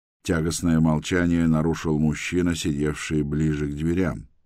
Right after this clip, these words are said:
Он нервно забарабанил кончиками пальцев по крышке стола и сердито поинтересовался: «Ну что, так и будем в молчанку играть?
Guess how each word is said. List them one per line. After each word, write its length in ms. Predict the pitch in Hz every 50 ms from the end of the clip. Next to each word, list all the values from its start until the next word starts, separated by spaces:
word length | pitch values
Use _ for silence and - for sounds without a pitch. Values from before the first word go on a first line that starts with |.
| _ _ _ _ _ _ _ _ _ _ _ _ _ -
Он 280 | - 101 101 98 95 95
нервно 460 | 95 95 95 90 87 85 90 87 82
забарабанил 680 | 78 85 85 87 85 85 80 85 85 82 82 82 80 78
кончиками 600 | - 95 87 80 78 - - - - 76 76 78
пальцев 580 | 73 - 90 90 92 92 80 - 90 82 - -
по 160 | - 82 78
крышке 440 | - 82 78 76 71 - - 71 69
стола 520 | - - - 69 67 71 80 87 85 82 - _ _ _ _ _ _ _ _ _ _ _ _ _ _ _ _
и 100 | - 85
сердито 560 | 78 - 92 87 80 76 80 85 80 80 85
поинтересовался: 1200 | 78 82 85 80 80 78 78 85 80 80 76 82 90 82 80 71 65 60 - - - - - - - _ _ _ _ _ _ _ _ _ _ _ _ _ _ _ _ _ _ _ _ _ - - - - - - - _ -
«Ну 320 | - - - 71 87 104
что, 320 | 101 - - 90 69 60 - - - _ _ _ _ - _ _ _ _ _ _ _
так 200 | - 95 - 92
и 40 | 95
будем 320 | 104 147 156 160 139 104
в 40 | 85
молчанку 520 | 85 85 82 80 - 80 71 67 - 76
играть? 420 | 65 58 58 64 62 57 - -